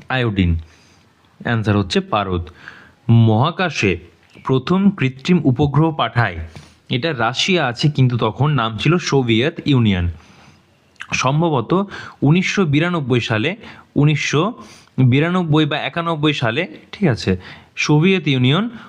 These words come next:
পনেরোটি ভাগে ভেঙে যায়। কাজাকিস্তান, কিরগিস্তান, তাজিকিস্তান, উজবেকিস্তান,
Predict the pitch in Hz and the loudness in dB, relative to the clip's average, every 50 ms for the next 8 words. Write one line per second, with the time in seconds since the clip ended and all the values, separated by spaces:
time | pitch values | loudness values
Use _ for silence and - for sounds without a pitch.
0 | - _ - 135 147 165 190 214 208 208 175 185 156 123 - 170 151 170 139 123 | -20 _ -2 0 2 2 2 2 2 2 0 0 0 0 0 0 0 0 2 4
1 | 143 135 131 110 95 92 87 85 82 - - - - - - 135 131 131 143 143 | 4 4 4 2 0 0 -2 -2 -4 -8 -14 -20 -20 -12 -8 -4 -2 -2 0 0
2 | 147 143 - - 147 139 127 139 135 127 131 135 123 - 143 135 131 127 123 127 | 0 0 0 -2 -2 -2 0 -2 -2 -2 -2 -2 -2 -2 -2 -2 0 0 0 0
3 | 131 127 123 120 - 139 135 127 123 123 120 123 127 120 123 120 - 139 139 151 | 0 0 -2 -2 -2 -2 0 0 2 0 2 0 0 0 -2 -2 -2 -2 -2 -2